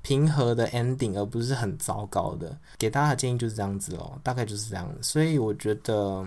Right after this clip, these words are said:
嗯，今天跟大家聊离职聊那么多，对，真的做到圆满，我不能保证自己的方式是对的，但是我，我自己会试着去想要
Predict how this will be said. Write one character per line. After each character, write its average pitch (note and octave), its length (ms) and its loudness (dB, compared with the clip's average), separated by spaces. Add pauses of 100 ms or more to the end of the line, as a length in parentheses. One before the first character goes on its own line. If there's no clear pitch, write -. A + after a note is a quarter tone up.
(160)
嗯， G#2+ 260 -4 (460)
今 C#3+ 140 0
天 D3+ 80 4
跟 D#3 160 4
大 D3 80 4
家 D3 100 2
聊 A2 180 2
离 G2+ 160 -4
职 G#2+ 140 -6
聊 G#2 160 -4
那 G#2 80 -6
么 G#2+ 180 -4
多， F#2 320 -4 (220)
对， C#3+ 200 4
真 F3+ 160 2
的 E3+ 60 2
做 E3 120 2
到 C#3+ 160 4
圆 G#2+ 160 2
满， G2+ 240 0
我 G#2 100 4
不 F3 220 4
能 F3 120 6
保 A#2+ 140 2
证 D3 200 4
自 D#3 100 0
己 G#2 320 0
的 A2 160 0
方 C3 280 2
式 C3+ 160 0
是 B2 160 0
对 A#2 240 0
的， D2 120 -6
但 C#3+ 200 2
是 E3 80 2
我， E2 420 -2
我 A2 200 0
自 G3 240 -2
己 B2 160 0
会 D3 140 6
试 C#3+ 200 4
着 A2 180 0
去 B2 180 0
想 A2 160 -4
要 G2 360 -2